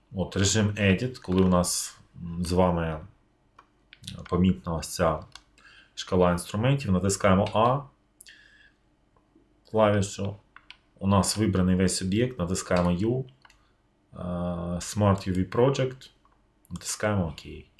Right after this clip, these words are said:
у нас з вами готова розгортка під цей об'єкт. Розгортка вже з врахуванням, е, розділення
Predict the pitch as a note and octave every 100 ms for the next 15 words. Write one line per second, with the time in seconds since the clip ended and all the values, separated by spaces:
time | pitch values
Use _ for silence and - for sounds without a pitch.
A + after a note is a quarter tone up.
0 | _ _ _ _ _ _ E2 E2+ F#2 G#2+
1 | F#2 F#2 F2+ D#2+ F2+ - F#2 E2 D#2 D#2
2 | - _ - _ _ _ _ _ _ _
3 | _ _ _ _ - E2+ E2+ D#2+ A2+ -
4 | - - F2+ - _ _ _ _ - -
5 | _ - F2+ F2 D2 C#2+ D2 - _ _
6 | - - - G2 A#2+ G#2 A#2 A#2+ G2 -
7 | - C#3 D#3 - F#2+ F2+ F2 A2 B2+ C#3
8 | C3 G2 G#2 G#2 G2+ G2 F#2 G2+ G#2 F#2+
9 | G#2+ A2+ A2 F#2+ F#2 F2+ _ _ - -
10 | _ _ F2 E2+ E2+ E2+ F2+ F#2+ D#2+ F#2
11 | G#2+ F#2+ E2+ E2 D#2 - -